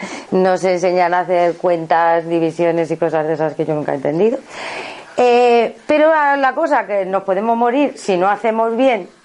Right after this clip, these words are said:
o si no hacemos, no nos enseñan. Entonces, yo me voy a permitir,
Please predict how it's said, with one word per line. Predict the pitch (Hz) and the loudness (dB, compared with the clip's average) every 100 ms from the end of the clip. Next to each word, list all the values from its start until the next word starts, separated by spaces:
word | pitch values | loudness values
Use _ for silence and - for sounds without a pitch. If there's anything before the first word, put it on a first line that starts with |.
| - _ | -20 _
o | - 196 | -4 -2
si | 208 | 0
no | 185 202 | 0 0
hacemos, | 202 254 233 165 156 - - | 0 -2 0 -2 -4 -12 -4
no | 208 196 | 0 0
nos | 156 147 127 | 0 -2 -2
enseñan. | 120 117 113 113 - - _ _ - - - - - - | -4 -4 -4 -4 -6 -8 _ _ -20 -16 -16 -18 -20 -4
Entonces, | 214 196 226 233 - | -2 2 2 2 -2
yo | 185 220 196 - - | 0 2 2 -2 -6
me | 160 156 | -2 2
voy | 165 | 0
a | 151 | 0
permitir, | 175 165 160 196 196 | -2 0 0 2 0